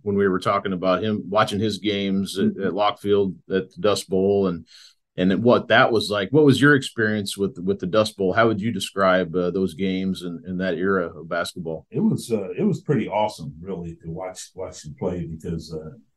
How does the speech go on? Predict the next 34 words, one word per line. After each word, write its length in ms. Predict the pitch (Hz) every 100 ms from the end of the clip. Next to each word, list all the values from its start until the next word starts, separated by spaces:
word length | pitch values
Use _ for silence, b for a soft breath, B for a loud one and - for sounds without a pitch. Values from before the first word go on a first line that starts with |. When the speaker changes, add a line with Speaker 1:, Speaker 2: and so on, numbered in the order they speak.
| _ _ _ -
Speaker 2:
in 100 | 85
the 80 |
earlier 380 | 80 110 117 101
years, 340 | 92 90 92 85 85
before 280 | 104 98
I 60 | 95
was 360 | 87 82 - -
old 180 | 101 90
enough 300 | 85 87 -
to 80 | 87
even 260 | 113 160
play 200 | - 90
in 120 | 85 80
there, 240 | 82 82 _ _ _ _
uh, 220 | 87 85 76 -
and, 300 | 87 82 80
uh, 180 | 73 71 _ _ _ -
the 140 | -
guys 400 | 87 104 214 -
would 140 | - -
come 180 | 98
back 240 | 92 95 -
and 160 | 80
play 480 | - 107 101 82 80 - _
from 120 | 82 80
all, 260 | 95 92
they 120 | 95 92
would 140 | 85
play 180 | 127 123
from 160 | 90
all 140 | 90 90
over 160 | 80
the 80 | 71
country. 460 | - 85 - -